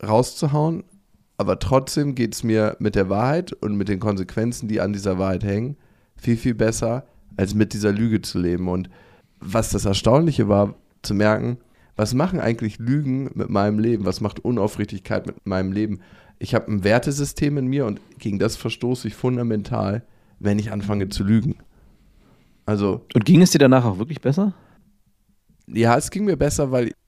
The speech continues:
Speaker 1: die Lüge einfach raus war. Also weil ich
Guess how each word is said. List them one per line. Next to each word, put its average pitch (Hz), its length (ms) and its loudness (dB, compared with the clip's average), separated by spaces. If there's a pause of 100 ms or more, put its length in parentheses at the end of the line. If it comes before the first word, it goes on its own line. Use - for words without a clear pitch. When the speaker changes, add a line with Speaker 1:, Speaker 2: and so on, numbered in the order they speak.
(120)
Speaker 1:
die 117 180 -2
Lüge 160 340 0
einfach 90 300 -6
raus 90 260 -4
war. 85 240 -6
Also 98 280 -4
weil 92 160 2
ich - 280 -8